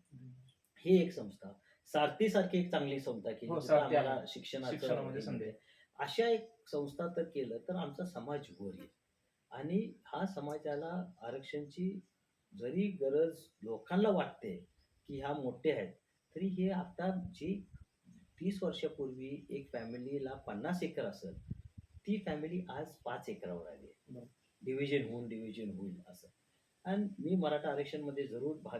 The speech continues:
Speaker 2: घेतला होता. मी माझ्याबरोबर, अ, सुभाष शिंदे आता नाही आहेत, पण ते पण आमच्याबरोबर होते.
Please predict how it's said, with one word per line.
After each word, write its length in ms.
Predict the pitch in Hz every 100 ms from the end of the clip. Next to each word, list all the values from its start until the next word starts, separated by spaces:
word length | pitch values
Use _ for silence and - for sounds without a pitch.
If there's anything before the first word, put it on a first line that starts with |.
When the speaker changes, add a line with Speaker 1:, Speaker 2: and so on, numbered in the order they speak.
| 110
Speaker 2:
घेतला 260 | 110 120
होता. 280 | 117 117 127
मी 400 | 123 123 131 - -
माझ्याबरोबर, 800 | 107 107 113 117 117 123 117 127 123
अ, 720 | - 110 107 107 104 104 101
सुभाष 380 | 110 107 117 -
शिंदे 240 | 113 117
आता 360 | 117 110 117 107
नाही 240 | 110 139
आहेत, 100 | 101 -
पण 60 | 110
ते 240 | - 123
पण 300 | 131 143 139 131 -
आमच्याबरोबर 640 | 107 120 107 107 110 107
होते. 360 | 98 - 107